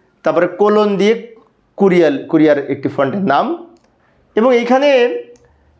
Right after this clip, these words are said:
এই স্টাইল অ্যাট্রিবিউটের যে প্রপার্টি ভ্যালু আমরা এখানে ব্যবহার করেছি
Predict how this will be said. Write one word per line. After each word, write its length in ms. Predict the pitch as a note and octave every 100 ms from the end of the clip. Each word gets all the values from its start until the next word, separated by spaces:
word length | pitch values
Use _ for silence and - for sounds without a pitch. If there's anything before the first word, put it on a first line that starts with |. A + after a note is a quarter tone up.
| _ -
এই 500 | G3 G3 G3 - - _ -
স্টাইল 440 | - G#3+ A3+ C#4
অ্যাট্রিবিউটের 800 | B3+ G3+ A#3 A#3+ G#3+ G3+ F#3 F#3 - - _ _ _ _ _
যে 120 | D3+ F#3
প্রপার্টি 460 | G3 A#3 B3+ A#3
ভ্যালু 280 | G3+ G3 A3
আমরা 200 | A3 F#3+
এখানে 200 | F3+ F3
ব্যবহার 280 | D#3 C#3+ C#3+
করেছি 680 | C#3 C3 - A#3 F4 -